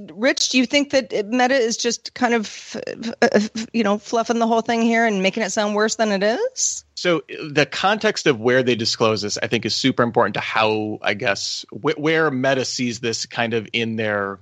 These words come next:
Speaker 2: you know, existential threat versus annoyance or something like that, because we saw, uh, them be very public when, uh, Facebook was, or I'm sorry, when Apple was making changes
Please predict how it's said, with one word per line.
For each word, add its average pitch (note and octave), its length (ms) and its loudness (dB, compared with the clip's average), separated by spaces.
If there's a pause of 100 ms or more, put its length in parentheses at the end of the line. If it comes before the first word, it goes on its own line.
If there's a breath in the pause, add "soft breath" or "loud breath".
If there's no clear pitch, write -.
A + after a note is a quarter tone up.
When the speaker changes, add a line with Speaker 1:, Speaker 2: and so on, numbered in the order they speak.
Speaker 2:
you B2 120 0
know, G#2 280 0
existential D3 540 0
threat B2+ 300 0
versus A2 640 -4
annoyance G#2+ 520 -4
or F#2+ 60 -8
something G2 300 -4
like D2 200 -4
that, G#2 280 0
because C3 440 0 (600 loud breath)
we D#3+ 260 2
saw, E3+ 680 2
uh, C3 240 2
them C#3 240 0
be C3 100 0
very C3+ 260 2
public C3 640 -2
when, A#2+ 460 0
uh, A#2 220 4 (100)
Facebook C3 460 0
was, B2 240 0
or C3+ 100 4
I'm A#2 80 0
sorry, A2+ 160 2
when A2 200 -2
Apple C3+ 340 2
was A#2 180 -4
making A#2 320 -4
changes A2 580 -2